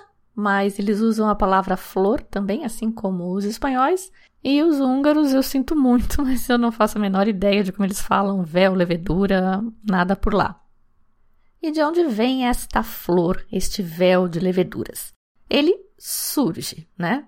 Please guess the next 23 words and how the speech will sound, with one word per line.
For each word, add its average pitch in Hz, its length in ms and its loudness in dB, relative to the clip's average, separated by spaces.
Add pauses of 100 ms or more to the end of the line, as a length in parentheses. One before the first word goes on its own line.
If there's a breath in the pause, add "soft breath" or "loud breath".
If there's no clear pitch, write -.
(100)
Mágica, 185 680 -4
praticamente 311 640 -2
uma 269 140 -2
geração 269 380 -2
espontânea. - 640 -4 (760)
Bom, 208 140 0 (220)
como 349 240 0
a 294 40 0
gente 262 280 -4
já 233 120 2
falou 220 400 0
muito 220 580 -2
por - 180 -4
aqui 208 420 -6
e 190 140 -2
viu 202 200 -2
bastante 202 520 -4
também 185 320 -2
no 180 180 -4
episódio 175 480 -2
sobre 185 420 -4
as 180 100 -2
Saccharomyces, 190 1000 -4